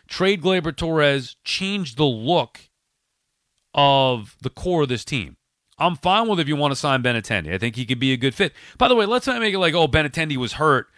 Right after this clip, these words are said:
and that was the problem. Benintendi, when he first got here, did nothing. I know he started to get hot a little bit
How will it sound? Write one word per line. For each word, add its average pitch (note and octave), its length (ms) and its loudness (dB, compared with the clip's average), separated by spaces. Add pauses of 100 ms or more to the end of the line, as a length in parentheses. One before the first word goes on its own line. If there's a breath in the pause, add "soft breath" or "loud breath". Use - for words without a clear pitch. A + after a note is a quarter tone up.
(260 soft breath)
and C3 180 -2
that C#3+ 120 2
was C#3 120 -2
the - 60 -6
problem. A2+ 540 -2
Benintendi, A3+ 440 0
when A3 100 0
he F3 60 0
first - 340 -6
got D3+ 240 2
here, B2 180 -2
did G2+ 200 -4
nothing. G2+ 480 -2 (340 soft breath)
I D3+ 120 4
know G#3 120 0
he F#3+ 60 -4
started F3+ 260 -2
to C#3+ 60 -10
get C#3+ 120 -2
hot F3+ 400 0
a D3+ 60 -2
little B2+ 240 -2
bit G2+ 240 -2